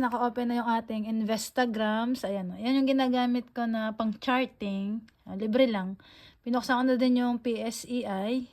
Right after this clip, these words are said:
yung index natin. And so far, eto yung nangya-, so far, eto yung nangyari sa kanya. Malakas yung closing niya today.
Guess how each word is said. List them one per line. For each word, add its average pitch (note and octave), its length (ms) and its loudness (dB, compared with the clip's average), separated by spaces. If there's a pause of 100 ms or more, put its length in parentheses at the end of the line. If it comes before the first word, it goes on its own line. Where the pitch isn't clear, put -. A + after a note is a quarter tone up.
yung A3 160 -2
index G#3+ 400 -2
natin. G#3+ 560 -6 (400)
And G#3+ 400 -2
so A#3+ 160 0
far, B3 320 2
eto A#3 240 -4
yung A#3 160 -2
nangya-, A3 320 -2
so G3 160 -2
far, G3 480 -2 (560)
eto A#3 160 -4
yung B3 160 2
nangyari A3+ 400 0
sa A3 160 -8
kanya. G3+ 640 -4 (960)
Malakas A3+ 480 2
yung B3 160 2
closing A#3+ 480 2
niya A3+ 160 -2
today. G#3+ 560 -2